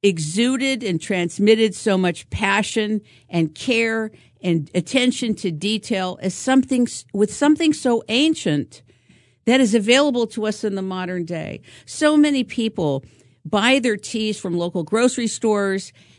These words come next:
They put, they put their tea bag in their, in their cup and they think they're drinking tea. That is not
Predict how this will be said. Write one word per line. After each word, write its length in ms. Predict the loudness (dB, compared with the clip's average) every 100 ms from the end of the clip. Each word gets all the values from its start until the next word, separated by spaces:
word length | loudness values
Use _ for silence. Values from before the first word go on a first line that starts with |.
| -10
They 80 | -10
put, 320 | -4 -4 -2
they 180 | -2 -4 -8 -12
put 200 | -4 -4
their 120 | -2
tea 260 | -6 -4 -4
bag 360 | -2 -2 -2 -6
in 200 | -8 -8
their, 360 | -6 -8 -10 -14 _ _ _ _ _
in 140 | -8
their 100 | -6
cup 420 | -8 -4 -4 -4
and 140 | -6 -4
they 80 | -4
think 300 | 0 -2 0
they're 120 | -2
drinking 520 | 0 -2 -2 -4 -6
tea. 420 | -6 -6 -6 -8 -14 _ _ _ _ 0
That 260 | 2 4
is 200 | 0 -2
not 560 | 0 2 0 -2 -4 -10